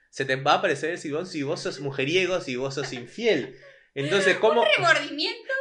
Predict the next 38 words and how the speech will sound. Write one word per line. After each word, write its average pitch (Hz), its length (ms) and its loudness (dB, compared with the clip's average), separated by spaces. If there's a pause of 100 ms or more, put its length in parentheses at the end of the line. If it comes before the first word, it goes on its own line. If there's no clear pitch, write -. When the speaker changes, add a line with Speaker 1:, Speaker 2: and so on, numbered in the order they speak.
Speaker 1:
Sí, 226 180 2
sí, 214 140 -2
sí. 175 140 0
Bueno, 165 260 4
evidentemente 160 600 -2
fue 113 140 -6
Speaker 2:
Sí. 101 40 -12
Speaker 1:
creado 107 560 2
para, 104 680 0
a, 92 60 -8
meter 113 440 0
miedo 120 380 0
a 123 60 6
los 98 200 -4
hombres, 110 260 -4
me 113 80 -8
imagino, 92 360 -10
en 104 80 -10
su 101 120 -10
momento, 104 440 -6
en 92 180 -12
el 85 140 -14
siglo 107 280 -6
dieciocho, 92 420 -8
diecinueve, 101 460 -8
que - 80 -14
se - 140 -20
creó 95 160 -10
esta 98 160 -10
leyenda. 110 560 -8 (480)
Y 143 880 -8
dice 208 300 -8
que 180 220 -6
el 151 140 -4
silbido 208 360 -10
es 202 40 -12
bastante 190 340 -10
particular. 120 720 -6